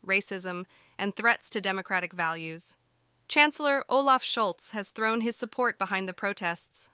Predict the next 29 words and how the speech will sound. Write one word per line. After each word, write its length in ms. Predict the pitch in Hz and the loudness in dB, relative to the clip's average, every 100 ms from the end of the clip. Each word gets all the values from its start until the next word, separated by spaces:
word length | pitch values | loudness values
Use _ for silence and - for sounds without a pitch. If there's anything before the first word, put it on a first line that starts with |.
| - | 4
highlighting 440 | 254 269 269 254 240 | 4 6 4 2 -2
the 100 | 226 | -2
importance 520 | 220 233 - 208 - | -2 -2 -2 -2 -6
of 100 | 185 | -8
standing 400 | - 214 220 208 | -2 0 0 -2
against 340 | 196 202 - | -2 -4 -2
Nazi 440 | 196 196 - 220 - | 0 0 0 -6 -2
ideology 760 | 190 196 214 226 208 175 175 - _ _ _ | -2 0 0 0 0 -4 -6 -8 _ _ _
and 120 | 233 | 2
upholding 460 | 233 - 254 254 254 | 2 4 2 2 0
the 100 | 240 | 2
right 260 | 214 196 - | 2 2 0
to 80 | |
peaceful 400 | 226 208 185 - | -8 -8 -8 -10
protest. 680 | 180 214 214 160 147 - - - _ _ _ | -8 -6 -4 -6 -8 -10 -16 -18 _ _ _
The 100 | 220 | 0
long-term 460 | 226 233 277 294 269 | 8 8 8 2 0
effects 400 | 240 202 196 - | 0 -2 -2 -4
on 80 | 196 | -4
the 160 | 190 | -2
A 140 | 185 190 | 0 0
F 140 | 190 | -2
D's 260 | - 190 175 | -6 -8 -4
voter 260 | 190 196 180 | -4 -2 -2
base 320 | 170 170 - | -2 -2 -6
remain 260 | 185 180 185 | -4 -4 -4
to 100 | 175 | -8
be 100 | 170 | -10
seen 480 | - 170 151 156 | -6 -6 -8 -12